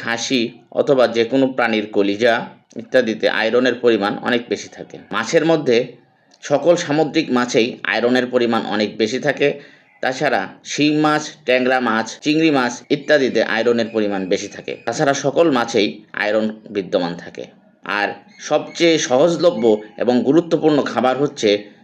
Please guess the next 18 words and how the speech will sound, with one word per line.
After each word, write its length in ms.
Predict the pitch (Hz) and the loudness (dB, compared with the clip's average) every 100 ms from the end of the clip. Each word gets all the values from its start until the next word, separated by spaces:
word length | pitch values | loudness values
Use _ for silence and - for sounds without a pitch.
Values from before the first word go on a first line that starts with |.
| _ _ | _ _
দুধ 360 | 107 131 165 165 - - 104 | -2 6 6 6 0 -4 0
এবং 140 | 107 110 104 | 2 0 0
ডিম। 200 | 113 98 82 - 113 | 0 0 -2 -4 4
দুধ, 200 | 160 156 - | 6 4 2
ডিম 200 | 151 127 - - _ _ _ _ _ 143 | 0 2 -2 -8 _ _ _ _ _ 2
প্রতিদিনই 500 | 165 160 151 151 135 135 | 4 4 4 2 0 0
খাবারের 320 | 127 131 120 | 2 2 0
তালিকাতে 440 | 113 113 117 110 131 - 110 | 0 0 0 0 -2 -2 0
অবশ্যই 440 | 120 - 139 240 - - _ | 0 2 0 0 -2 -12 _
রাখতে 260 | 98 - 92 | -6 -4 -8
হবে। 280 | 82 - - - _ _ _ | -8 -8 -10 -12 _ _ _
তাছাড়া 340 | - 117 123 107 - 110 | -4 0 0 -2 -4 -4
ডার্ক 200 | 120 - - | -4 -4 -2
চকলেটেও 420 | 151 147 139 110 104 - | -2 0 0 2 0 -2
অনেক 240 | 104 117 113 | -2 -2 -2
পরিমাণ 320 | 117 113 104 101 - - - | 0 0 0 -4 -8 -20 -6
আয়রন 360 | 95 98 98 | -4 0 -2
থাকে। 300 | - - - | -4 -12 -14